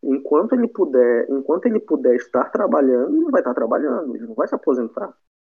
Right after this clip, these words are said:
E se ele se aposentar, ele vai se aposentar e depois vai trabalhar de novo, entendeu? Porque ele go-, ele,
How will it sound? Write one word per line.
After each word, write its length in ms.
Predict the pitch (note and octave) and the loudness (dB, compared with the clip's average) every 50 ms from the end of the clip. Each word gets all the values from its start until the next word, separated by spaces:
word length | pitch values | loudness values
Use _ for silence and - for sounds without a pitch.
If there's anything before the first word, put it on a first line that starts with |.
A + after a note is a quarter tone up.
| _ _ _ _ _ _ _ _ - | _ _ _ _ _ _ _ _ -6
E 180 | - F3 D#3+ | -4 -4 -4
se 260 | D#3+ - - - F#3 | -4 -8 -2 4 6
ele 180 | G3+ C4 E4 F4+ | 6 6 6 2
se 120 | - - | 0 -2
aposentar, 800 | B3 - - F#3 F3 E3 D#3 D3 - - A#2 A2 A#2+ E3+ B3 B3+ - - | -2 2 2 2 4 4 2 2 2 0 0 0 0 0 -2 -4 -4 0
ele 140 | C#3 C3+ B2 | 2 2 4
vai 120 | A#2 A#2 | 4 2
se 100 | - C#3+ | 2 0
aposentar 560 | B2+ - C#3 C3 D3+ E3 - - B2+ G#2+ A2 | 2 4 4 4 4 4 4 2 2 2 2
e 60 | C3+ F#3 | 2 0
depois 260 | C4+ - - D3+ B2+ | 0 0 2 2 2
vai 80 | C#3+ | 2
trabalhar 340 | - B3+ A#3+ - - - - | 0 0 0 0 -2 -2 -4
de 80 | - - - | -8 -6 -6
novo, 220 | - - - C4 | -6 -6 -4 -6
entendeu? 340 | - - - B2 A#2+ - - - _ _ _ _ _ _ _ _ | -6 -4 -4 -4 -4 -4 -6 -10 _ _ _ _ _ _ _ _
Porque 360 | - E3+ - - - - D#3+ | 0 0 0 -2 0 2 4
ele 280 | E3 F3+ G3 D#4+ D#4+ G#3 | 6 6 6 6 4 4
go-, 260 | E3 E3 E3 F3 - - | 6 4 4 4 4 2
ele, 280 | F3 F3 E3 D3 - | 2 2 2 0 -4